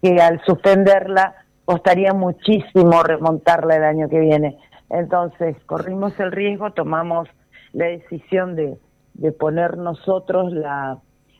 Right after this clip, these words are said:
la, la, el esfuerzo económico y de trabajo que se necesita, porque, te digo, eh, estamos trabajando incluso en, en poner postes hasta cómo atender lo que va a ser la venta y demás.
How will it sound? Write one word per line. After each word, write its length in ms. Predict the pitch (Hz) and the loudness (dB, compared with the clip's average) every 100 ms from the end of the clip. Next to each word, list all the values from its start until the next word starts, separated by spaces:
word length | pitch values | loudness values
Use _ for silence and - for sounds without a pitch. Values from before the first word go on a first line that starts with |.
| _ _ _ - | _ _ _ -8
la, 280 | 165 143 | -4 -4
la, 440 | 139 135 104 95 67 - | -4 -4 -4 -6 -8 -4
el 140 | 165 | -2
esfuerzo 840 | 170 - 196 196 - 175 160 151 - _ _ - | -2 -2 -6 -6 -6 -2 -2 -4 -8 _ _ -8
económico 1120 | 185 170 185 208 269 311 311 311 277 277 269 - | -8 -4 -4 -4 -6 -6 -8 -8 -4 -2 -2 -6
y 420 | 160 156 156 156 | -6 -6 -6 -6
de 160 | 151 160 | -4 -4
trabajo 520 | 165 160 190 196 196 | -2 -2 -4 -6 -8
que 120 | 185 | -8
se 140 | - 160 | -8 -8
necesita, 720 | 151 - 147 - 196 247 233 | -8 -10 -10 -8 -6 -6 -4
porque, 500 | 170 151 156 139 127 _ _ - | -6 -6 -4 -4 -6 _ _ -6
te 160 | 170 180 | -2 -2
digo, 400 | 202 175 143 - - _ - | -4 -4 -4 -8 -20 _ -6
eh, 460 | 156 165 135 - - | -4 -2 -4 -6 -8
estamos 480 | 147 180 175 190 | -6 -4 -4 -6
trabajando 480 | 190 175 165 180 185 | -6 -6 -4 -6 -4
incluso 560 | 180 156 190 185 - 170 | -6 -8 -4 -6 -2 -4
en, 180 | 165 - | -4 -8
en 180 | 175 165 | -8 -8
poner 400 | - 170 196 190 | -6 -4 -4 -6
postes 680 | - 196 196 - 226 226 233 - _ _ _ - | -8 -8 -8 -6 -4 -4 -8 -20 _ _ _ -10
hasta 360 | 170 151 165 151 | -10 -4 -6 -4
cómo 420 | 165 170 175 170 | -6 -2 -2 0
atender 500 | 160 160 156 165 170 | -2 -4 -4 -2 -2
lo 120 | 175 | -4
que 80 | 156 | -4
va 80 | 156 | -6
a 120 | - | -4
ser 120 | 165 | -2
la 160 | 160 170 | 0 0
venta 440 | 175 180 175 165 | -2 -4 -6 -4
y 40 | 151 | -4
demás. 360 | 147 147 139 | -4 -6 -8